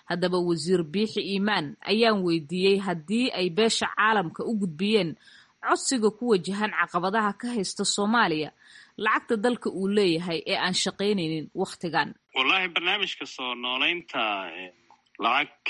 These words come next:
Speaker 2: eh, dowladda iyo dadka Soomaaliyeed yeeshaan mar walba wuxuu ka mid yahay himilooyinka qaran ee dowladdu leedahay. Runtiina shaqo badan baa,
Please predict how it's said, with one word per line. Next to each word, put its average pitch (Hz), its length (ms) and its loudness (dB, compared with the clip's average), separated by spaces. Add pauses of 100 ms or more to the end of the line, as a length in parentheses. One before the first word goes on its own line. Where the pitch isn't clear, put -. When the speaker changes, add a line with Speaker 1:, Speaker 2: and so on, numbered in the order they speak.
(540)
Speaker 2:
eh, 98 380 -6 (320)
dowladda 123 520 -2
iyo 107 140 -4
dadka 131 260 -8
Soomaaliyeed 104 600 -4
yeeshaan 110 440 0 (300)
mar 117 160 0
walba 117 300 -2
wuxuu - 420 -6
ka - 120 -6
mid 113 180 -2
yahay 95 400 -2
himilooyinka 104 680 -4
qaran 113 360 -2
ee 101 120 -8
dowladdu 107 400 -4
leedahay. 110 440 -4
Runtiina 110 380 -6
shaqo - 260 -2
badan 98 280 -12
baa, 80 240 -8